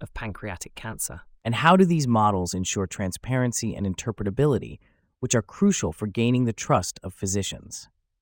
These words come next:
Speaker 1: While logistic regression models are inherently easier to interpret, recent advancements have made deep neural networks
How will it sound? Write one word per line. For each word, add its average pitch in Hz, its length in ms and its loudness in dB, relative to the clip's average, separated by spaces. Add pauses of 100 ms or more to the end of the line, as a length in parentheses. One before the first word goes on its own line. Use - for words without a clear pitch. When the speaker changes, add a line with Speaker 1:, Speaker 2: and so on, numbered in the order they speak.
(800)
Speaker 1:
While 185 200 6
logistic 190 460 2
regression 143 440 2
models 80 520 -4
are 131 140 0
inherently 135 460 -2
easier 123 360 -4
to - 160 -6
interpret, 92 640 -4 (880)
recent 202 340 2
advancements 117 680 -4
have 117 140 -12
made 113 240 -4
deep 151 260 -2
neural 120 240 -4
networks 98 640 -6